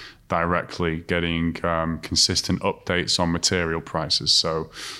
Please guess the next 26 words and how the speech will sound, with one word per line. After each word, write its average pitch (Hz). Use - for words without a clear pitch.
some -
of 87
our 82
suppliers, 87
when 90
they 85
make 85
their 82
stock -
order, 92
they 90
feed 90
us 85
in 87
the 80
price 85
per 82
ton. -
So 92
we're 90
able 87
to -
break 92
that 90
down 82
and 80